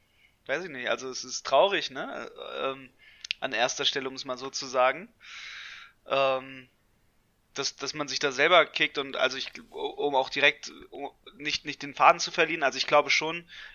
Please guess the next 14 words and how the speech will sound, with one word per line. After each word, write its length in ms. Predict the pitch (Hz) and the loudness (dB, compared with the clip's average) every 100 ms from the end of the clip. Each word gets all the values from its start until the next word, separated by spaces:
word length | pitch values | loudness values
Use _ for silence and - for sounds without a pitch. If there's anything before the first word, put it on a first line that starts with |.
| - 131 147 | -16 -8 -4
U 120 | 190 | 0
S 220 | 180 - | 2 4
C, 400 | - 196 233 254 _ - - _ _ - | 4 4 2 0 _ -20 -20 _ _ 2
ja 200 | 143 160 | 8 8
doch, 260 | 165 180 - | 8 0 -2
ist 240 | - - | -6 -6
gegeben 380 | 160 170 190 175 | -2 0 0 -2
durch 180 | 170 160 | -2 -2
die, 340 | 156 151 - | -6 -8 -8
durch 140 | 147 | -8
die 120 | - - | -8 2
Tatsache 540 | 151 175 196 190 165 | 10 10 10 -4 -2
der 120 | 139 | -2
Umstände, 760 | 143 156 - 147 135 135 170 | 0 2 4 4 2 0 -4